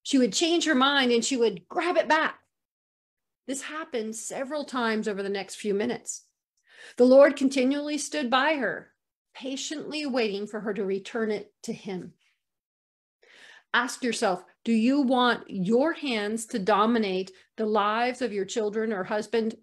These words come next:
or the problem that you're facing? Or do you want the Lord's hands on it?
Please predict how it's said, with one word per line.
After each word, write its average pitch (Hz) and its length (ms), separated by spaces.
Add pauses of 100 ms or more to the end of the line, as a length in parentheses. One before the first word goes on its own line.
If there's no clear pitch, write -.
(100)
or 180 60
the 196 60
problem 233 580
that 208 100
you're 202 120
facing? 240 560 (260)
Or 262 180
do 277 240
you 339 220
want 277 340
the 285 80
Lord's 320 600
hands 180 380
on - 200
it? - 160